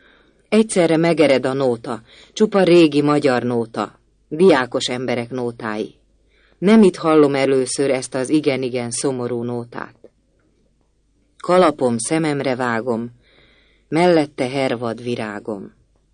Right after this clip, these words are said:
De meglep, mert csak diákoktól hallottam eddig. Ezek pedig mind fehérharisnyás, egyszerű székely emberek.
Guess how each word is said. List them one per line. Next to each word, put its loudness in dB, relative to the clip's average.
De -2
meglep, 0
mert -2
csak 0
diákoktól 0
hallottam -4
eddig. -6
Ezek 2
pedig 2
mind 4
fehérharisnyás, 0
egyszerű -2
székely -2
emberek. -10